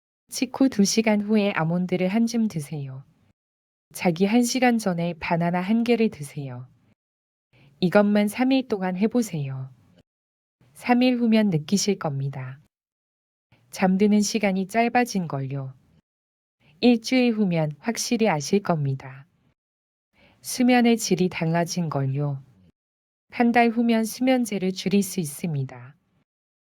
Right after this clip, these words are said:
삼 개월 후면 수면제 없이도 잘 수 있습니다. 포기하지 마세요. 나이 드셨다고 잠 못 자는 게 당연한 건 절대 아니에요. 충분히 고칠 수 있습니다.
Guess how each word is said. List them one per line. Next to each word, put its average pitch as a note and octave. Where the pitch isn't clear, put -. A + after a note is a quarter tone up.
삼 A#3+
개월 A3+
후면 A3
수면제 B3
없이도 F3
잘 D#3+
수 -
있습니다. C3+
포기하지 A#3
마세요. C3+
나이 F3+
드셨다고 G3
잠 F#3
못 D#3+
자는 G3+
게 F#3+
당연한 F3
건 D#3+
절대 D#3+
아니에요. C#3+
충분히 B3+
고칠 G#3
수 -
있습니다. C#3